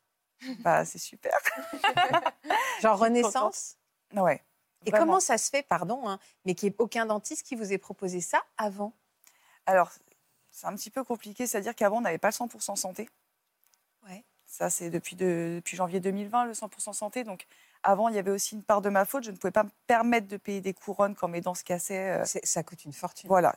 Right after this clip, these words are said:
Speaker 1: j'ai jamais pu. Je viens pas du tout d'une famille aisée, et loin de là. Et c'est pas moi, avec mon petit salaire de vendeuse, qui me payait des couronnes, quoi. Donc, du coup, euh, je ne pouvais pas faire.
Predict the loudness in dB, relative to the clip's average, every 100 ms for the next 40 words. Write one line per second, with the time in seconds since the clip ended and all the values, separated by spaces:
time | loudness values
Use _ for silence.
0 | _ -10 -4 -2 -2 -4 -2 -2 _ _
1 | _ -14 -6 -2 0 -2 -6 -14 -10 -6
2 | -6 -6 -6 -6 -4 -4 -2 -2 0 2
3 | 2 4 4 2 _ _ _ -2 0 0
4 | -2 -12 _ _ _ _ 2 2 6 4
5 | 4 -4 -14 -8 -4 -4 -2 -4 -4 -6
6 | -10 -8 -6 -4 -6 -6 0 0 0 -14
7 | -20 _ _ _ _ _ 0 2 2 -2
8 | -6 -2 4 6 6 4 0 -6 _ _
9 | _ _ -14 -12 -12 -6 -2 0 0 -2
10 | -6